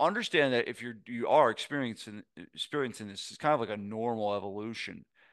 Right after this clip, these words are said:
to going, it, it, it's almost like a little bit of, um, an anointment of going from, like, trainer, gym owner to gym owner. Meaning trainer, gym owner is like,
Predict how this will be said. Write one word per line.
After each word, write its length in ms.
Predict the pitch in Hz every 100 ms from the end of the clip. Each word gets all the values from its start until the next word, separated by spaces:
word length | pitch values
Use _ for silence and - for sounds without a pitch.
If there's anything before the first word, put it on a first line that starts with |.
| _ _ _ -
to 80 | 92
going, 460 | 123 120 120 117 -
it, 140 | 147 -
it, 100 | - -
it's 280 | 160 -
almost 420 | - 190 226 269 -
like 160 | 165
a 60 | 143
little 260 | 127 127
bit 260 | 107 127 120
of, 240 | 117 98
um, 460 | 107 107 104 101 98 _ _ _ _ _ _ _ _ _ _ -
an 140 | 123
anointment 680 | 113 113 127 143 113 107 90 _ - _ _ _ 120
of 240 | 117 104
going 380 | 131 131 135 127
from, 420 | - 123 117 110
like, 480 | 110 107 107 - - _ _ _ _ -
trainer, 960 | - - - - 127 120 123 127 127
gym 340 | 104 120 120 127
owner 460 | 139 151 170 170 - _ _
to 100 | 123
gym 300 | 110 123 110
owner. 360 | 95 87 - - _ _ _ _ _ _
Meaning 400 | 110 120 113 113
trainer, 380 | - 156 151 143
gym 240 | 110 123 117
owner 380 | 110 107 107
is 120 | 107 110
like, 200 | 107